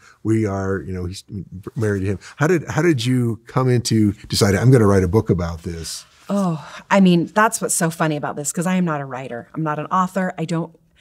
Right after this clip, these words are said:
Speaker 2: I always joke that the last book I read was Super Fudge. Do you remember Super Fudge?
Speaker 1: <laughs> Yeah.
Speaker 2: I do. I always joke that's the last book I read just because I'm not, like, it's crazy that I'm at this point where I, I can say I wrote a book, but truly, Heavenly Father was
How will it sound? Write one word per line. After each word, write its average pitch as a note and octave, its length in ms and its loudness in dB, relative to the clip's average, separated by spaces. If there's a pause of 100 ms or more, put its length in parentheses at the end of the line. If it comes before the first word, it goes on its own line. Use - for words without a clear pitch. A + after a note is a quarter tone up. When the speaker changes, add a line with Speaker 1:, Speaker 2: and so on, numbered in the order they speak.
(240)
Speaker 2:
I A#3+ 100 -6
always A#3+ 200 -4
joke D#3 240 -6
that E3+ 100 -10
the F3 80 -6
last D#3+ 280 -8
book D#3+ 160 -8
I D3+ 60 -6
read C#3+ 220 -12
was D3+ 100 -14
Super D3 260 -12
Fudge. D3 340 -14 (100)
Do - 100 -8
you - 20 -4
remember A3+ 160 4
Super G#3 240 0
Fudge? A3+ 260 4
Speaker 1:
<laughs> - 600 -2 (420)
Yeah. D#3+ 140 0
Speaker 2:
I D4+ 200 4
do. D#4+ 180 2
I D4 180 6
always E4+ 200 4
joke D4+ 200 4
that's C4+ 180 -4
the C#4 80 -2
last C4 280 2
book C#4+ 120 -4
I B3+ 100 2
read C#4+ 260 0
just - 180 -6
because A#3+ 320 0
I'm A#3+ 180 2
not, C4+ 400 0 (300)
like, C4 140 -2
it's C#4 140 -4
crazy C4 440 -6
that A3 140 0
I'm G3 140 0
at - 80 -6
this G3 180 -6
point A#3+ 380 -8
where F#3 100 -4
I, F#3 140 -4 (240)
I F#3+ 60 -8
can G#3+ 120 -6
say A#3 180 -6
I A3+ 40 -4
wrote G3+ 220 -4
a F3 60 -4
book, F#3+ 400 -6
but - 320 -6 (480)
truly, B3+ 520 -6 (120)
Heavenly G#3 300 -2
Father F#3+ 260 -2
was C#3+ 180 -4